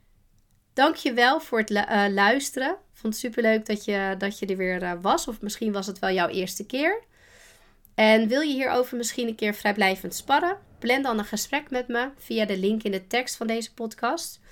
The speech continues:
Of stuur een mailtje naar info at anneliesbeekman punt N L. Ik vertel jou heel graag, eh, welke mogelijkheden ik voor jou zie. Zijn we nog geen connectie op LinkedIn? Stuur me dan zeker een connectieverzoek. Kijk er erg naar uit, eh,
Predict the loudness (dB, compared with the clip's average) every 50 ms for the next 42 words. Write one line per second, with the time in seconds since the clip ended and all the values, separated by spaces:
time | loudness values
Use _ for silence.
0 | -20 -20 -20 -20 -20 _ _ _ -4 -4 -4 -2 -2 -2 -2 -2 0 0 0 0
1 | 0 0 -2 -4 -2 0 0 2 0 0 0 -2 -2 -2 -2 0 2 2 2 2
2 | 0 -2 -4 -6 -10 -16 _ -2 -2 0 0 0 0 0 -2 -2 -2 -2 -2 -2
3 | -2 -2 -2 -2 -2 -2 -4 -8 _ _ -4 -4 -2 -2 -2 0 0 2 2 2
4 | 0 -2 -6 _ _ _ _ _ _ _ _ _ _ _ _ _ _ _ -2 -2
5 | -2 -2 0 4 4 6 6 6 4 4 2 0 0 0 0 0 0 0 -2 0
6 | 0 2 2 2 2 2 2 2 2 0 0 0 0 0 -2 -4 -6 -4 -4 -4
7 | -2 -2 -4 -4 -6 -6 _ -4 -4 -4 -4 -4 -4 -2 0 2 2 2 0 0
8 | -2 -2 -2 -2 -4 -6 _ _ _ _ _ _ _ _ _ _ -20 _ _ -20
9 | -20 -20 -20 _ _ 2 4 4 4 4 4 0 0 2 2 2 2 2 2 2
10 | 2 2 2 0 0 -2 -2 0 2 2 2 2 2 0 0 2 2 0 -4 -6
11 | -4 -4 -4 -2 -2 -2 -2 -2 -2 -2 0 0 0 0 -2 -4 -4 -4 -4 -2
12 | -2 -2 -2 -4 -8 -10 -8 -6 -4 -4 -4 -4 -6 -12 -20 -20 _ -4 -2 -2
13 | -2 -2 -2 -2 -2 -2 -2 0 2 4 4 2 0 -2 -4 -4 -4